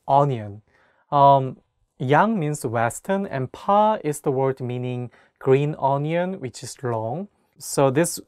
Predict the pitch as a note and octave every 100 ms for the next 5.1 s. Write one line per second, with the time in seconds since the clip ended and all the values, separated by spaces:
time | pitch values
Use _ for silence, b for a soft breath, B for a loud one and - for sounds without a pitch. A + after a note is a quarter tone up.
0 | _ C#3+ G3 B3+ A3+ D3+ C#3 C#3 - C3+
1 | A#2+ C#3 D#3+ - F#3 - - C#3+ C#3+ D3
2 | - C3 C3 C3 C3 - B2+ B2+ A2+ G#2+
3 | A2 - A#2 - C3+ F3 D#3 B2+ B2 B2
4 | B2 B2+ - B2+ A2+ B2+ A#2+ - C3+ C#3+
5 | D#3